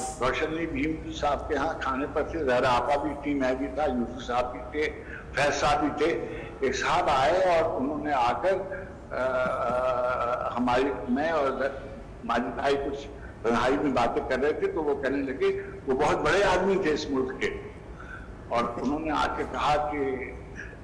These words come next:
उस जमाने में जरा कुछ और बड़े हो गए थे, उनको कोई मनसब वगैरह भी मिल गया था, तो वो कुछ कहने लगे, तो माजिद भाई ने उनको टोक दिया और उन्होंने कहा कि देखिए, ऐसे है कि मैं आपसे वाकिफ नहीं हूँ,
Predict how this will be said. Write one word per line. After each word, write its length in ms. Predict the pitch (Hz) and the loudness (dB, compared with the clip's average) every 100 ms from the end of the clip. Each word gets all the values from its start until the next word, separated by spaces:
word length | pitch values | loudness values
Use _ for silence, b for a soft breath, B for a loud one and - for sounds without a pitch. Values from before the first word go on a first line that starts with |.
| - | 0
उस 140 | 120 | 2
जमाने 340 | 143 143 151 175 | 4 4 4 4
में 140 | 170 | 2
जरा 220 | 151 143 | 4 4
कुछ 280 | 135 131 - | 4 2 4
और 220 | 131 143 | 4 4
बड़े 180 | 139 160 | 4 4
हो 220 | 156 156 | 4 4
गए 160 | 170 185 | 2 0
थे, 240 | - 196 - - - - - | 0 -4 -4 -10 -14 -14 -6
उनको 240 | 123 123 139 | -4 -2 -2
कोई 160 | 143 | -2
मनसब 360 | 127 123 147 147 | 0 0 0 0
वगैरह 260 | 156 165 170 | 2 2 2
भी 120 | 185 | 0
मिल 160 | 185 | 0
गया 260 | 175 175 175 | 0 2 2
था, 260 | 180 175 - B B B | 0 -4 -6 B B B
तो 100 | 165 | -4
वो 320 | 170 147 175 | -2 2 2
कुछ 140 | 180 180 | 2 2
कहने 320 | 175 160 196 | 0 2 4
लगे, 440 | 190 196 202 196 | 4 4 4 2
तो 440 | 170 170 160 165 - | 2 0 0 -4 -4
माजिद 180 | 139 143 | -4 -4
भाई 200 | - 160 | 0 0
ने 100 | 160 | 0
उनको 280 | 175 170 175 | -4 -4 -4
टोक 280 | - 359 392 | 0 2 2
दिया 240 | 330 - - - B B B B | 0 0 -2 -8 B B B B
और 100 | 135 | 0
उन्होंने 160 | 160 170 | 2 0
कहा 200 | 151 156 | 2 2
कि 140 | 160 | 2
देखिए, 420 | 151 123 - 190 | -2 -2 0 0
ऐसे 240 | 139 - 170 | 0 0 -2
है 120 | 170 | -2
कि 320 | 170 170 - - - - | -4 -8 -8 -12 -14 -6
मैं 140 | 123 151 | 0 2
आपसे 400 | 139 151 - 175 | 2 0 -2 0
वाकिफ 340 | 156 - 196 | 2 2 0
नहीं 100 | - | -2
हूँ, 320 | - - - | -6 -8 -8